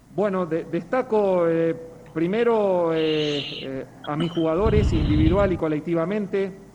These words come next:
eh, que fueron inteligentes al poder llevar a cabo esta eliminatoria, tanto de,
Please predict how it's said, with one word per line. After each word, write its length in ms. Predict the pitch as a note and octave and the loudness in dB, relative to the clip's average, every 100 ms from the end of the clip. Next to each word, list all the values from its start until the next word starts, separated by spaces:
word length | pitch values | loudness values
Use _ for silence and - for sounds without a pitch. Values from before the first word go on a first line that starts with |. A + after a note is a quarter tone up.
| - - - - - | -20 -20 -20 -20 -6
eh, 480 | D#3 D#3 D3+ D#3 D#3 | -2 0 0 -2 -4
que 120 | E3+ | -6
fueron 280 | E3 G#3 G3+ | -2 0 0
inteligentes 960 | F3+ E3 E3 D#3+ G#3 A3 G3+ G3 F#3+ F#3+ | 0 -2 -2 0 0 0 0 0 0 -2
al 220 | D#3+ - | -2 -2
poder 240 | D#3+ F3 | 0 0
llevar 320 | E3 E3+ F3+ | 0 0 0
a 80 | E3+ | 0
cabo 360 | F3+ F#3+ F3+ F3+ | 0 2 2 0
esta 220 | F3 F3 | 0 -2
eliminatoria, 880 | D#3 D3+ D3+ D3+ G3 G3+ F#3 F#3 F3 - - - - - - | -2 -2 -4 -2 0 0 0 0 -4 -12 -20 -20 -20 -12 -2
tanto 460 | F#3 F#3 F#3 E3+ | 0 0 0 2
de, 720 | D#3+ D#3 D3+ D3 C#3+ C#3+ C#3 | 2 2 0 0 -2 -2 -4